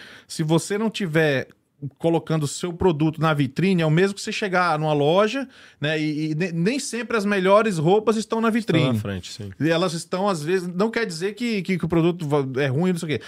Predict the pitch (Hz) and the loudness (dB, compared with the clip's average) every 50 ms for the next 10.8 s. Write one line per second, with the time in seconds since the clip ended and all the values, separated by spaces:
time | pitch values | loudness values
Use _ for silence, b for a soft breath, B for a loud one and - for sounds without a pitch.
0 | B B B 151 165 185 196 175 151 147 180 214 240 220 170 131 127 - 180 170 | B B B 0 2 2 0 0 0 0 2 2 2 0 -2 -4 -8 -8 -10 -8
1 | - 202 233 247 240 247 233 190 226 220 - 170 151 175 208 226 240 214 233 226 | -4 -4 -4 0 2 2 2 2 2 -2 -2 -2 0 0 0 0 0 0 0 -2
2 | 220 196 - 240 233 233 214 233 196 190 180 180 180 170 175 190 190 180 175 185 | -2 -2 -2 -2 -2 0 -2 -2 -2 -2 -2 -2 -2 -2 0 0 0 2 2 0
3 | 220 262 269 269 240 - 233 233 220 220 196 226 214 185 151 147 143 156 160 - | 0 0 -2 -4 -8 -6 -4 -4 -4 -2 0 0 2 2 2 2 0 0 -2 -2
4 | 220 220 - 240 233 - 226 208 190 175 175 160 151 139 135 131 120 107 92 - | -2 -2 -4 -6 -8 -2 -2 0 0 0 -2 -4 -4 0 2 4 4 4 2 -2
5 | B B B B B B B B - 190 233 247 226 175 208 214 220 208 196 - | B B B B B B B B 0 2 2 2 2 4 4 2 2 0 -4 -4
6 | - 190 175 160 170 170 156 - - - 190 190 - - 202 190 151 123 120 156 | -2 0 0 2 4 2 2 2 2 0 0 0 2 2 2 2 2 2 2 4
7 | 220 254 240 165 139 123 104 98 117 139 160 170 143 131 147 143 123 143 143 - | 4 4 4 2 2 0 0 0 0 0 0 0 0 2 0 0 0 0 0 0
8 | 160 151 151 147 156 180 202 180 190 190 165 185 160 139 127 135 185 185 185 180 | 0 2 2 4 4 4 2 4 2 2 4 4 2 2 2 2 0 0 0 2
9 | 202 190 190 196 180 - - - 190 202 190 - 202 190 190 202 190 175 160 185 | 2 2 4 2 2 0 0 0 0 0 0 0 0 0 2 2 2 4 4 2
10 | 185 - - 220 233 214 175 160 156 143 117 117 131 131 131 | 0 0 0 2 4 4 6 6 4 2 2 2 0 0 0